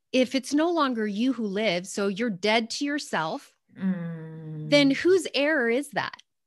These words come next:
Speaker 2: Yeah,
Speaker 1: And
Speaker 2: that's a
Speaker 1: so
Speaker 2: good
Speaker 1: if
Speaker 2: point.
Speaker 1: someone were to judge you for that, who, who would they be judging? And I'm like, "Oh,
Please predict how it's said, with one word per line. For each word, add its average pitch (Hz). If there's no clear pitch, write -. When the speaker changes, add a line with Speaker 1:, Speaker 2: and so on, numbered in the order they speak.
Speaker 2:
Yeah, 160
Speaker 1:
And 277
Speaker 2:
that's -
a -
Speaker 1:
so 277
Speaker 2:
good -
Speaker 1:
if 254
Speaker 2:
point. -
Speaker 1:
someone 311
were 254
to 226
judge 233
you 196
for 240
that, 202
who, 277
who 320
would 330
they 277
be 240
judging? 226
And 254
I'm 240
like, 175
"Oh, 233